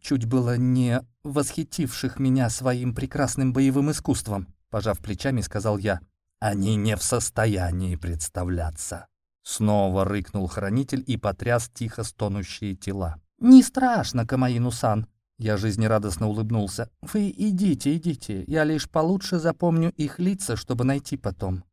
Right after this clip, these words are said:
Они у меня сами приста-, представятся». При всей моей осторожности, выдержке и мягкосердечности я отнюдь не добрый человек.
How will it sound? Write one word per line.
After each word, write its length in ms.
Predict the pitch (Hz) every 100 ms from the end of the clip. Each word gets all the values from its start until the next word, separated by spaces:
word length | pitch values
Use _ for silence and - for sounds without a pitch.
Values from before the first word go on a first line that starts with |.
| _ _ _ -
Они 280 | 117 123 123
у 60 |
меня 280 | 117 120 113
сами 380 | - 139 117 104
приста-, 640 | - 107 95 - 110 104 - _ _ -
представятся». 800 | 131 - - 104 92 87 - - _ _ -
При 160 | 98
всей 260 | 90 143 156
моей 400 | 143 139 151 156
осторожности, 840 | 131 127 123 143 160 147 139 -
выдержке 600 | 123 127 143 139 - - 131
и 240 | 131 120
мягкосердечности 1080 | 120 107 - 98 104 98 147 - 147 - 139
я 220 | 123 123
отнюдь 400 | 127 123 139 -
не 160 | 135
добрый 420 | 113 101 101 110 98
человек. 640 | - 98 92 92 -